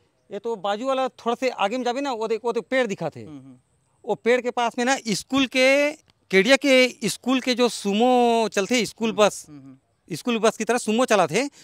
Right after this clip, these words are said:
Speaker 1: वो सुमो हा लइका लेक पलट गई सो मेरा। करीब सात आठ लइका रही से, एको झन नहीं मरीज।
Speaker 2: हम्म।
Speaker 1: थोड़ा दूर में गिरी से, करीब दस फीट हाइट है।
Speaker 2: कब के घटना हुई?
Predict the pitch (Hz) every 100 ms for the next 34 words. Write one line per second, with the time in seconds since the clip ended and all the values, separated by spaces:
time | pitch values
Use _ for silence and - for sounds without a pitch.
0 | - _ _ 190 - - 202 269 285 277
1 | 254 220 208 269 226 240 - 220 190 175
2 | 135 113 104 - _ _ _ _ _ 160
3 | 170 - 180 202 220 220 208 202 214 302
4 | 226 262 254 208 196 311 - - 285 _
5 | _ _ _ - 220 247 226 214 175 151
6 | 208 220 208 233 214 208 190 180 156 214
7 | 196 214 214 220 214 208